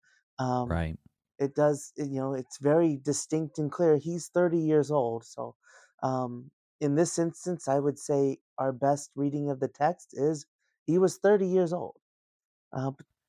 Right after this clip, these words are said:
Speaker 1: so, I mean, still young, but certainly had reached that age, uh, in which leadership had developed.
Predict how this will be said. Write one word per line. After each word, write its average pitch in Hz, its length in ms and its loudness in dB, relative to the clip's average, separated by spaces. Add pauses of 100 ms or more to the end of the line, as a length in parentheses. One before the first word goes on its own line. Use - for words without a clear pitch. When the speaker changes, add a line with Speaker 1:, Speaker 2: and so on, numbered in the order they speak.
Speaker 1:
so, 143 180 0
I - 20 -4
mean, 139 360 -4 (180)
still 190 320 0
young, 156 440 0 (600)
but 151 240 0
certainly 151 560 -2
had 131 240 -4
reached 156 320 -4
that 143 280 2
age, 135 520 -4 (160)
uh, 123 280 -4
in 123 200 -4
which 123 460 -2 (520)
leadership 127 580 2
had 113 240 -2
developed. 92 600 -10